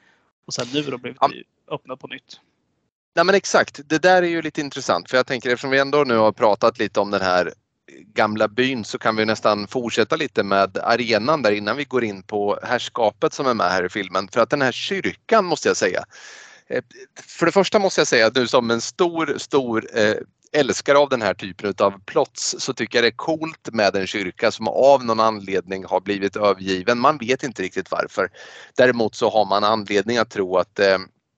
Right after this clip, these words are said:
Speaker 2: det finns, ja, men de, de ska ju helt enkelt kolla, eh, möjligheten till olika typer utav övernaturligheter, mirakler, kalla det vad man vill. Vad tycker du om kyrkan? Hur, hur, hur tycker du liksom rent estetiskt att den funkar?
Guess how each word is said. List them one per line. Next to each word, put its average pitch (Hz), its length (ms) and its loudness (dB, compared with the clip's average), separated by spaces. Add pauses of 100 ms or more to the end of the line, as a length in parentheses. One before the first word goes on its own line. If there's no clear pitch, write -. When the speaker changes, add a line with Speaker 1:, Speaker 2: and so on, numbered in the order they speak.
(500)
Speaker 2:
det 101 220 0
finns, 98 560 -4
ja, 117 80 4
men 175 120 0
de, 160 200 0
de 160 200 0
ska 131 160 -2
ju 135 60 2
helt 120 180 2
enkelt 101 520 -2
kolla, 107 480 0
eh, 76 40 -8 (320)
möjligheten 104 560 -2
till 95 260 -6 (760)
olika 113 320 0
typer 110 340 -6
utav 98 400 2 (340)
övernaturligheter, 107 1160 0 (200)
mirakler, 117 960 2 (120)
kalla 104 280 2
det 101 80 4
vad 95 180 2
man 95 140 2
vill. 107 280 -4 (420)
Vad 143 140 4
tycker 147 220 -2
du 139 60 4
om 127 120 0
kyrkan? 143 760 -4
Hur, 131 260 -4
hur, 139 400 -4
hur 139 140 -2
tycker 143 260 -6
du 127 180 4
liksom 113 280 -6
rent 117 320 0
estetiskt 117 680 -2
att 127 100 2
den 127 180 0
funkar? - 420 -2